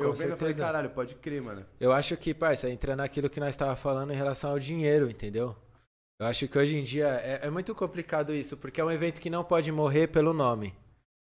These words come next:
Speaker 2: Então, se você for levar por esse lado, você tem que pensar assim, mano, beleza, Rock in Rio. Rock in Rio. Tá ligado? É rock.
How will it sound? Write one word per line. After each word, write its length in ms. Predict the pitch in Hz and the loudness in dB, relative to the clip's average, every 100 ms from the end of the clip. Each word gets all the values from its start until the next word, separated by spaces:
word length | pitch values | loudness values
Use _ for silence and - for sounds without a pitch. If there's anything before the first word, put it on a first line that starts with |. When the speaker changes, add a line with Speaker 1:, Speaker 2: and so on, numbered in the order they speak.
| - | -6
Speaker 2:
Então, 180 | 120 143 | 2 2
se 120 | 147 | 4
você 260 | 151 151 | 0 0
for 180 | 156 160 | -2 0
levar 280 | 147 143 139 | 2 2 0
por 160 | 143 143 | 2 0
esse 260 | 135 135 | 0 -2
lado, 420 | 120 143 151 113 95 - - _ - | 2 2 2 0 -10 -20 -20 _ -18
você 40 | - | -10
tem 100 | 123 | -10
que 80 | - | -4
pensar 300 | 135 117 135 | -6 -2 -4
assim, 260 | - 135 | -4 -8
mano, 380 | 117 123 110 90 - - _ _ _ _ _ _ | -6 -6 -6 -10 -16 -20 _ _ _ _ _ _
beleza, 400 | 110 117 110 95 | -4 -2 -2 -2
Rock 300 | 98 110 - | -4 -4 -4
in 100 | 127 113 | -6 -4
Rio. 280 | 101 95 87 - - _ _ _ _ | -4 -4 -8 -16 -20 _ _ _ _
Rock 240 | 98 95 127 | -8 -6 -6
in 60 | |
Rio. 320 | 127 107 90 - - _ _ _ _ _ _ _ | -6 -6 -6 -10 -20 _ _ _ _ _ _ _
Tá 120 | 95 | -6
ligado? 480 | 95 92 101 95 - - _ - | -4 0 0 0 -6 -20 _ -10
É 80 | 92 | -6
rock. 500 | 104 113 107 - - | 0 2 2 -2 -18